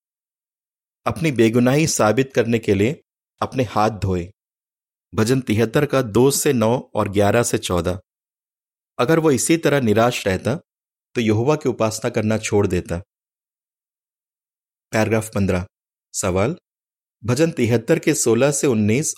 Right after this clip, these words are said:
और बाईस से पच्चीस के मुताबिक वो लेवी कैसे संभल पाया? भजन तिहत्तर के सोलह से उन्नीस में लिखा है, "जब मैंने इन हालत को समझने की कोशिश की, तो मैं परेशान हो उठा। मेरी ये उलझन तब दूर हुई, जब मैं परमेश्वर के शानदार भवन में गया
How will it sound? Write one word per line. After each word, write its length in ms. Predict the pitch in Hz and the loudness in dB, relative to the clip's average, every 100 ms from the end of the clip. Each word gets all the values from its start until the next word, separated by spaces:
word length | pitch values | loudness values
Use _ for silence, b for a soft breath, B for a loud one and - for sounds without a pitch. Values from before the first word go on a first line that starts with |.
| - | -4
और 140 | 110 | -4
बाईस 440 | 95 95 110 135 - | 0 0 2 0 -2
से 80 | |
पच्चीस 360 | 143 110 123 117 | -2 -2 -2 -4
के 80 | 123 | -2
मुताबिक 520 | 107 95 95 110 - _ _ _ _ | -2 -2 0 -2 -4 _ _ _ _
वो 80 | 113 | -4
लेवी 320 | 110 110 123 | 0 2 0
कैसे 340 | 139 107 104 139 | -2 -2 0 0
संभल 300 | 139 131 127 | 0 0 0
पाया? 360 | 120 117 120 123 _ _ _ _ _ _ _ _ _ _ _ _ | 0 -2 -2 -6 _ _ _ _ _ _ _ _ _ _ _ _
भजन 260 | 107 127 160 | -2 0 -2
तिहत्तर 460 | 123 110 113 156 160 | 0 0 0 0 0
के 120 | 156 | 0
सोलह 300 | - 113 127 | 0 2 0
से 140 | - | 0
उन्नीस 300 | 110 110 - | 0 0 -2
में 80 | 101 | -2
लिखा 240 | 92 110 | -2 -2
है, 260 | 95 117 185 _ _ _ _ _ _ _ | -2 -2 -6 _ _ _ _ _ _ _
"जब 200 | 101 147 | -4 -2
मैंने 340 | 120 117 143 175 | 2 2 2 0
इन 300 | - 135 131 | 0 -2 0
हालत 340 | 104 110 135 | 0 2 2
को 120 | - | 0
समझने 420 | 139 110 104 104 135 | 0 0 0 0 -2
की 120 | 151 | -2
कोशिश 420 | - 110 127 - | -2 -2 -2 -4
की, 280 | - 123 127 _ _ _ | -2 -2 -4 _ _ _
तो 80 | 117 | -2
मैं 100 | 120 | 2
परेशान 480 | 104 101 101 120 120 | 2 2 2 0 2
हो 100 | 92 | 0
उठा। 280 | 87 92 - _ _ _ _ _ _ _ - | 0 -6 -8 _ _ _ _ _ _ _ -4
मेरी 220 | 123 160 | 0 2
ये 60 | 160 | 2
उलझन 380 | 123 117 143 | 2 2 0
तब 280 | 147 139 143 | 0 -2 0
दूर 180 | 127 117 | 0 0
हुई, 360 | 90 101 175 - | 0 -2 -4 -8
जब 240 | 98 113 | -4 -2
मैं 200 | 113 120 | 0 0
परमेश्वर 440 | 120 98 104 - 131 | -2 -2 -2 -2 -4
के 140 | 143 | -4
शानदार 440 | - 104 98 110 120 | -4 -2 0 0 0
भवन 240 | 107 104 | 0 0
में 160 | 101 92 | 0 0
गया 240 | 95 | -2